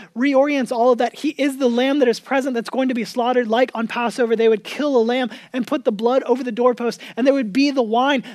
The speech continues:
That this is to be our celebration. This is our joy. This is also the wrath, the cup of wrath that Jeremiah talks about is gonna be poured out, and Jesus says,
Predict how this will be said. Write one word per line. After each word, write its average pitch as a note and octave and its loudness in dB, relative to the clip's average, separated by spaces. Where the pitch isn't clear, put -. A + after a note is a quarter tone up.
That A3+ -6
this D4 -2
is C#4+ -2
to B3 0
be C#4+ 2
our B3 2
celebration. C4 2
This C4+ -2
is B3 -6
our B3 2
joy. C4+ 0
This A#3+ -4
is C4+ -4
also C#4 -2
the B3+ 4
wrath, B3 2
the B3 0
cup - -2
of A3+ 0
wrath B3 2
that A#3 0
Jeremiah B3 0
talks A3+ -6
about A3 0
is A3 -2
gonna D#4 2
be B3+ -2
poured C#4+ -2
out, C4+ 4
and A3+ -2
Jesus D4 0
says, C4+ -2